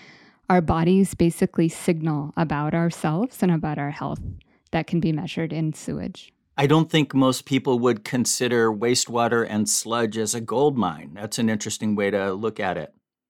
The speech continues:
Speaker 1: Yeah, um, we public health <laughs> researchers definitely get into the muck,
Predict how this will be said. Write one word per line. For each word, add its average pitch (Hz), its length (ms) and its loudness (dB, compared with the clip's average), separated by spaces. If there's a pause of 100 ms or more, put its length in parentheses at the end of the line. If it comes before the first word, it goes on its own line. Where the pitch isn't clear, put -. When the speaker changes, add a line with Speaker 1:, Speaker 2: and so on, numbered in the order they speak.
(140)
Speaker 1:
Yeah, 208 440 4
um, 180 580 2
we 202 160 4
public 202 360 0
health 185 220 2
<laughs> - 0 -
researchers - 960 4
definitely 208 520 4
get 185 180 -4
into 185 260 2
the 180 120 2
muck, 165 360 0